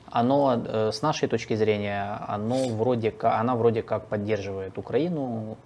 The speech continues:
ну, в общем, то есть я нашел только одно их заявление, э, где они сказали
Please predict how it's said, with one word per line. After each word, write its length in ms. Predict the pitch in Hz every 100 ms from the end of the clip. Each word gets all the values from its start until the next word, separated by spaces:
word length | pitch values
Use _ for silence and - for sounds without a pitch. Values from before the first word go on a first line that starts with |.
| 117 - - 160 170
ну, 60 | 107
в 40 |
общем, 260 | - - -
то 80 |
есть 120 | 113 - - - - - -
я 140 | 127
нашел 240 | 117 117 113
только 240 | 107 107
одно 180 | 110 107
их 120 | 98
заявление, 560 | 101 101 120 170 135 123 - - - - - - - - - - - - -
э, 480 | 107 104 101 101
где 280 | 98 104 110
они 200 | 107 127
сказали 720 | 131 - 107 120 117 104 104